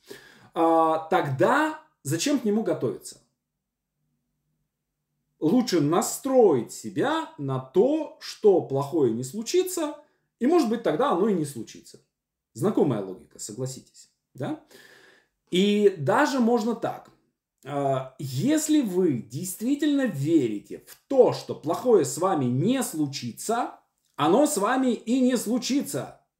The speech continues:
Условно говоря, если не верить в существование ямы, то вы в неё и не упадёте. А если сомневаетесь, точно упадёте в яму. Помните, у Дона Хуана, у Кастанеды, э, там был такой приём "бег силы",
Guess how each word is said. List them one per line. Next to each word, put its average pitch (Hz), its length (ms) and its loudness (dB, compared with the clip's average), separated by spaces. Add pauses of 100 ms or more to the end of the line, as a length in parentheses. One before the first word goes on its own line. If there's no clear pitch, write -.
(680)
Условно 202 340 4
говоря, 190 160 4
если 196 460 0
не 180 180 2
верить 185 280 2
в - 60 -16
существование 139 640 -4
ямы, 254 360 0
то 185 220 2
вы 220 240 0
в 208 80 -4
неё 160 320 4
и 208 60 2
не 160 160 -2
упадёте. 131 600 -8 (460)
А 123 80 -4
если 156 460 2
сомневаетесь, 240 800 -4
точно 285 380 -4
упадёте 147 460 -2
в 104 80 -10
яму. - 420 -18 (260)
Помните, 240 400 2
у 131 120 0
Дона 143 320 4
Хуана, 175 640 -2 (260)
у 131 80 -8
Кастанеды, 135 720 -2
э, 113 500 -2
там 117 180 0
был 117 120 -6
такой 117 200 -8
приём 170 380 0
"бег 196 200 4
силы", 131 500 -4